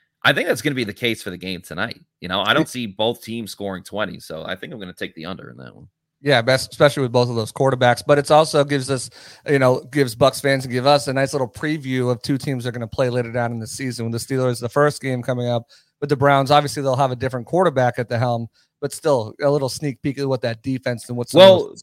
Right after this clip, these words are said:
Speaker 1: Deshaun Watson, his last game suspended will be against the Bucs. So the
Speaker 2: Oh,
Speaker 1: Bucs
Speaker 2: so
Speaker 1: will be avoiding Deshaun Watson.
Speaker 2: We'll get a
Speaker 1: One more
Speaker 2: preview
Speaker 1: bit
Speaker 2: of
Speaker 1: of news. We're running long on this show, uh, but former Bucs outside linebacker J P P, Jason Pierre-Paul,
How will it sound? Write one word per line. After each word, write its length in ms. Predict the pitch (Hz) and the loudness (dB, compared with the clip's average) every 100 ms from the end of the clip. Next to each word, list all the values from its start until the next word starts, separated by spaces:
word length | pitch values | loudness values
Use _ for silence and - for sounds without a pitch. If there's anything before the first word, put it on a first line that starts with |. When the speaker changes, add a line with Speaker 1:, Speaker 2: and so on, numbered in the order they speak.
| 117 | -4
Speaker 1:
Deshaun 440 | 151 - 208 208 | -2 0 0 2
Watson, 380 | 175 196 196 143 | 0 0 -2 -6
his 220 | 135 123 | -6 -6
last 440 | 110 139 160 - - | -6 -4 -4 -4 -10
game 280 | 139 143 | -8 -8
suspended 640 | 127 107 - 123 127 120 92 | -10 -14 -10 -4 -4 -4 -6
will 200 | 98 107 | -6 -6
be 200 | 107 101 | -4 -6
against 380 | 92 95 - - | -6 -8 -10 -16
the 80 | |
Bucs. 480 | 87 82 - - - | -12 -10 -12 -18 -12
So 120 | - | -6
the 60 | 196 | -6
Speaker 2:
Oh, 40 | 110 | -2
Speaker 1:
Bucs 200 | 107 120 | -2 2
Speaker 2:
so 180 | 135 | 2
Speaker 1:
will 160 | 139 151 | 4 2
be 180 | 156 151 | 2 -2
avoiding 460 | 123 127 131 117 | -2 -2 -2 -2
Deshaun 400 | 98 - 107 98 | -8 -10 -8 -8
Watson. 420 | 90 95 90 82 82 - | -4 -4 -6 -10 -14 -12
Speaker 2:
We'll 220 | 127 135 | -8 -4
get 80 | 139 | 2
a 20 | |
Speaker 1:
One 160 | 220 269 | 2 4
more 180 | 160 240 | 0 0
Speaker 2:
preview 80 | 160 | 2
Speaker 1:
bit 140 | 156 | 0
Speaker 2:
of 80 | 175 | 0
Speaker 1:
of 60 | |
news. 360 | 143 170 151 135 127 | -4 -2 -2 -6 -10
We're 120 | 113 127 | -10 -6
running 440 | 151 160 151 127 | -2 -2 -4 -8
long 320 | 117 139 139 | -6 -4 -4
on 140 | 123 113 | -6 -8
this 120 | 107 | -10
show, 480 | - 113 101 90 - | -6 -4 -4 -6 -10
uh, 240 | 104 101 98 | -8 -6 -6
but 340 | 101 92 - | -4 -4 -4
former 440 | 190 233 208 147 | -6 -4 -2 -4
Bucs 260 | 123 131 - | -2 -4 -2
outside 380 | 120 117 110 104 | -4 -2 -4 -4
linebacker 720 | 101 101 90 92 90 92 87 _ _ _ _ _ | -6 -6 -6 -6 -6 -4 -6 _ _ _ _ _
J 180 | - 127 | -4 -2
P 220 | 123 120 | -4 -10
P, 400 | - 127 117 98 | -8 -4 -4 -4
Jason 360 | 92 107 101 98 | -8 -10 -10 -10
Pierre-Paul, 640 | 101 101 92 98 95 90 | -6 -6 -4 -4 -4 -8